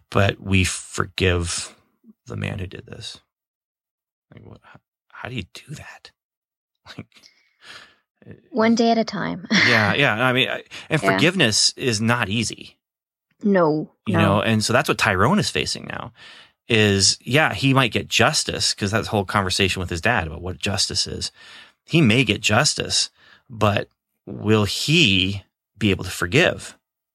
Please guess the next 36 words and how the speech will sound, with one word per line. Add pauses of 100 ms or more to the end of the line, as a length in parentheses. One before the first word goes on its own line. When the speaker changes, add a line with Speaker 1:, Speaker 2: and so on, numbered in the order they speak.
(840)
Speaker 1:
And,
and
so
that's
a
whole
nother, (500)
uh,
character, (920)
um, (1120)
ringer
to
go
through,
character
gauntlet
to
go
through (420)
is
Tyrone.
You
know,
can
he
forgive?
Should
he
forgive? (580)
I
mean,
these
are
all
great
questions.